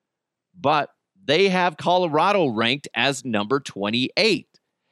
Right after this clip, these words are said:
What's surprising, and Josh three oh three fan on Twitter wrote, he was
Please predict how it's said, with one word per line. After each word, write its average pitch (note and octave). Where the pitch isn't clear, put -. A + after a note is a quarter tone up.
What's E3+
surprising, E3
and D3
Josh E3+
three G3
oh F3+
three D#3+
fan D#3
on B2
Twitter D3
wrote, A#2
he F3
was D3